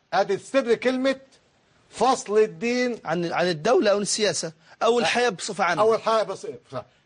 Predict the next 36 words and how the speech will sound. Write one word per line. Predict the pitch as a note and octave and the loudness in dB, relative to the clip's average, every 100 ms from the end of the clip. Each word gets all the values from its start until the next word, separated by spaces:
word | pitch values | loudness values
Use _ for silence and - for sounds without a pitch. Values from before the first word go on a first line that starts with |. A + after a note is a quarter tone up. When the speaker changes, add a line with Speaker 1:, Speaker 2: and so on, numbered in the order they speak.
| C#3 | -6
Speaker 1:
يبقى | D#3+ D#3 | -2 0
ده | D#3+ | 0
تمام | D#3+ G3+ A3 | 0 0 0
كده؟ | G3+ B3 C4 F3+ | -2 0 0 -2
Speaker 2:
نعم. | F3+ D3+ A#2+ F#3+ | -4 -4 -4 0
Speaker 1:
أي | G#3+ G#3 | 0 0
دين | G#3 A3+ G#3+ | -2 -4 -4
كما | F3 F#3+ F#3 F3 | -6 -4 0 0
قلنا؟ | F#3 F3+ F3 F#3 F#3+ E3 - _ _ _ _ _ | 0 -4 0 2 2 0 -4 _ _ _ _ _
Speaker 2:
دين | C#3+ F#3 G3 | 0 2 4
سيدنا | - F#3 F3+ D#3+ | 2 2 2 0
عيسى. | D3+ - - _ G#3 | -2 -4 -8 _ 0
أو | A#3 | 2
دين | D4 | 2
Speaker 1:
لا. | C4 | 2
Speaker 2:
الله، | A#3+ A#3+ | 2 0
دي، | G3 | -4
دي، | F#3 G#3+ | -6 -4
دين | A3 B3+ | 0 2
Speaker 1:
الدين | A#3+ C4 | 2 2
الذي | A#3+ A#3 C4 A#3 | 2 2 2 2
غير | A#3 C4+ A#3 A#3+ | 2 2 2 4
وبدل. | A#3 A3+ F#3 G3+ - _ - | 4 4 4 2 -2 _ 0
Speaker 2:
آه، | F3+ | 2
آه. | C#3 - _ | 2 -6 _
الدين، | F3 D#3+ | -2 0
Speaker 1:
تماما؟ | A3 C4 C#4 | 0 0 -2
Speaker 2:
نعم. | F3 F#3 C3+ B2+ _ _ _ _ _ _ - | -2 -2 -4 -10 _ _ _ _ _ _ -4
Speaker 1:
هنجي | E3 G3 C4 A#3 | -2 2 2 2
بقى، | A#3+ B3+ | 2 0
هل | F#3+ B3+ | 0 -2
في | B3+ | -4
الإسلام | A#3+ G#3 - B3 | -10 -8 -4 -2
هذا؟ | F#3+ B3+ B3 F#3+ | 0 0 0 -2
الجواب | E3 F#3 F3+ C3+ | 0 2 2 0
لا. | B2 A2 | -6 -12